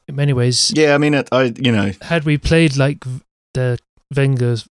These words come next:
Speaker 1: Wenger ball style, it probably would have made us either too open on the counter, and you never know, may have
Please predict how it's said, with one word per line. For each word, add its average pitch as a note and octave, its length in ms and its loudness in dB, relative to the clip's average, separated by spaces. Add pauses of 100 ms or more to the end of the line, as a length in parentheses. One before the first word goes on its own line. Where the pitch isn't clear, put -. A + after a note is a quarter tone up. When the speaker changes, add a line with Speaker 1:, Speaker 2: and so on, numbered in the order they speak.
(180)
Speaker 1:
Wenger C3 200 -2
ball A#2+ 120 -2
style, B2+ 260 -2
it B2 80 -4
probably C3+ 240 0
would B2 80 0
have A#2 80 -4
made B2 260 -2
us A#2+ 220 -4
either A#2+ 220 -8 (100)
too C#3 240 -4
open D3+ 520 0 (180)
on C3 100 -4
the C#3 80 -6
counter, D3+ 640 -2 (540)
and A#2+ 340 -8
you C3 140 -8
never C3+ 160 -4
know, C3 100 -2
may C3 180 0
have B2+ 120 -4